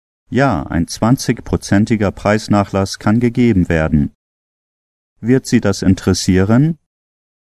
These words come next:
Ja, dieses Angebot wird Sie interessieren. Dreizehn. Jede Firma versucht, billig Großhandelswaren einzukaufen. Warum tun sie es?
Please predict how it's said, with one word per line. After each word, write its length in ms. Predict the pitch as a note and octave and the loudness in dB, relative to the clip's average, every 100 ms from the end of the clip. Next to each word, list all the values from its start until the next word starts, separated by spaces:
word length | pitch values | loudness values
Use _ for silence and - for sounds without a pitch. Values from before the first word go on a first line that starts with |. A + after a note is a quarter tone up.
| _ _ _ _ | _ _ _ _
Ja, 420 | F2 A#2 C3+ D2+ | -2 0 2 0
dieses 480 | D2 G#2 B2 A#2 - | -2 0 2 0 0
Angebot 640 | - C3 A2 E2 F2 F2 - | 0 2 2 2 0 0 -4
wird 260 | - G#2+ B2+ | -2 -2 0
Sie 140 | - | -2
interessieren. 880 | F2 F2 - A2 - C#3 G2 C#2+ C#2 - _ _ _ _ _ _ _ _ _ _ | 0 -2 -2 -4 0 0 2 0 -2 -8 _ _ _ _ _ _ _ _ _ _
Dreizehn. 680 | A2 A2+ C3 - G2 D2 C#2 - _ _ _ _ _ _ _ _ _ _ - | -4 0 0 0 -2 0 -2 -4 _ _ _ _ _ _ _ _ _ _ -6
Jede 340 | A2 C#3+ C3 | 0 2 2
Firma 400 | - A#2 A#2+ A2+ | 0 2 4 2
versucht, 560 | F#2+ E2+ F#2 A2 A2 - | 2 -2 0 -2 -2 -12
billig 460 | G#2+ C3 B2+ A#2+ - | -2 0 2 -2 -6
Großhandelswaren 1120 | A#2+ A#2+ A#2 G#2 F#2 E2 D2+ - F2 E2 D#2 | -2 0 2 2 2 2 -2 0 0 2 0
einzukaufen. 880 | E2 E2+ - D#2 - D#2 D2+ D2 C#2+ _ _ _ _ _ _ _ _ _ _ _ | 0 0 -2 -6 -2 -2 -2 -6 -6 _ _ _ _ _ _ _ _ _ _ _
Warum 460 | - A#2 C3+ C3+ C#3 | -8 -2 0 2 2
tun 260 | - D#3+ D#3 | 0 0 2
sie 160 | G#2 | 2
es? 380 | - D#2 - - | 2 -2 -6 -16